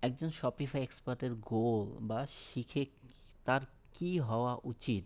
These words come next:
যে, "হ্যাঁ, আমি একজন এক্সপার্ট, আমার ফিউচার গোল থাকবে এরকম।" ওকে? তাহলেই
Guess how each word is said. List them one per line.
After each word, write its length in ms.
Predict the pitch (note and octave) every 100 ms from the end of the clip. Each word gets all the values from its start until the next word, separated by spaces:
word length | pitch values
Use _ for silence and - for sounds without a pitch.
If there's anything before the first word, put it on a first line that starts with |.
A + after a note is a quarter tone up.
| -
যে, 180 | - G#2
"হ্যাঁ, 320 | G#2+ A2 G2+
আমি 160 | G#2
একজন 300 | G#2+ G#2 A#2
এক্সপার্ট, 500 | - A2+ - - G3 - - - - -
আমার 300 | A#2 A#2 C3
ফিউচার 540 | - B2+ A#2+ A2 B2+
গোল 300 | A2 A2+ B2 C3
থাকবে 360 | - B2 B2 E3 -
এরকম।" 440 | B2 G#2+ - - - - - - - - - - - - - - -
ওকে? 200 | - D#4+ - - - - - - - - - - - -
তাহলেই 600 | C3 C#3+ F3+ F#3+ C4